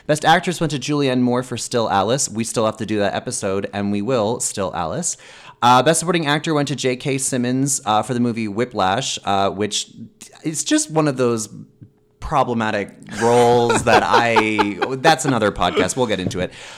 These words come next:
another time. Uh, Best Director went to Alejandro G. Iñárritu for, uh, Birdman.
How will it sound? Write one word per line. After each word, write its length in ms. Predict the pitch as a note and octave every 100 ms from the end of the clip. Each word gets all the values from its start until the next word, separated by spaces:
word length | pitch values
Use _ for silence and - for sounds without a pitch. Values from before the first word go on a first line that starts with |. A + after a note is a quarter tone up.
| - -
another 360 | A#2+ A#2+ G#2+
time. 340 | G#2 A#2 G#2 G#2+
Uh, 160 | A#2 A#2+
Best 380 | C#3 F3 -
Director 320 | D3+ D3+ E3 D3+
went 160 | C#3
to 120 | C#3
Alejandro 560 | B2+ C3+ C#3 C3 C3 A#2+
G. 260 | A2+ B2 A2
Iñárritu 480 | A#2 A#2 C#3 - E3+
for, 560 | - A#2+ A2+ A#2 A#2 -
uh, 320 | G2+ G2+ G#2 -
Birdman. 720 | G#2+ B2 C3 A#2 G2+ G2 G#2+